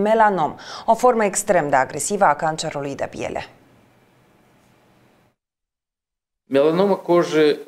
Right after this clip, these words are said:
Speaker 2: в Молдове, как и во всём мире, имеет тенденцию к росту.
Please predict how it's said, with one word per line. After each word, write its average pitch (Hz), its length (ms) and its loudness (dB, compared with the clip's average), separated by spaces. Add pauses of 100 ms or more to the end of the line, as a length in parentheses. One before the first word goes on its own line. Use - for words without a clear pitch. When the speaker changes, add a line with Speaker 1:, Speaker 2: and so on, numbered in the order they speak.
(240)
Speaker 2:
в 127 240 -2
Молдове, 131 600 2
как 120 260 -2
и 127 40 2
во 120 140 2
всём 123 320 0 (120)
мире, 170 560 0 (160)
имеет 139 420 0
тенденцию 120 600 0
к - 120 -12
росту. 113 480 -2